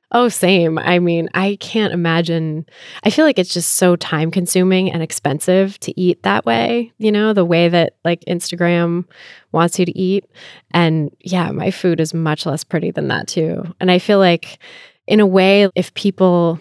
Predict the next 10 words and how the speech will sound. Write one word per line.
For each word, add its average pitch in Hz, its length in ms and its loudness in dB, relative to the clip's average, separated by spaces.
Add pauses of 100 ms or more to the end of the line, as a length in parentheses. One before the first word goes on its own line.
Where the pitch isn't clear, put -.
(120)
I 202 60 2
mean, 196 140 6
I 185 80 2
think 254 240 -4
that 170 240 0
that - 260 -2
sort 175 180 0
of 160 80 -4
assumption 151 680 -2
that, 151 120 -4